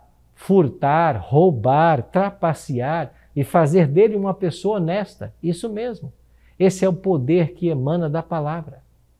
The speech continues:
Então, o primeiro passo para um genuíno reavivamento é o retorno à palavra. Segundo passo, esta, esse, esse reavivamento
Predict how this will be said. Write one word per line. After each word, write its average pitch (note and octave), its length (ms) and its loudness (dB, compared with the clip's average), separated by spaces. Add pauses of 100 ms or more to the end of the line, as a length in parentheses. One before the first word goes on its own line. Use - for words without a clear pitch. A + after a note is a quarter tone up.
(1040)
Então, C#3+ 360 2
o D#3+ 40 2
primeiro F3 440 4
passo F3 480 2
para D3+ 240 2
um C#3+ 80 4
genuíno D3 520 4
reavivamento E3 760 4 (280)
é D#3 120 4
o D#3+ 40 8
retorno D3+ 600 4
à C3 80 -2
palavra. F#2+ 580 -8
Segundo A#3+ 460 -4
passo, A#2+ 520 -2 (540)
esta, F3 560 6
esse, F3+ 320 0
esse F3 300 2
reavivamento D#3+ 1080 2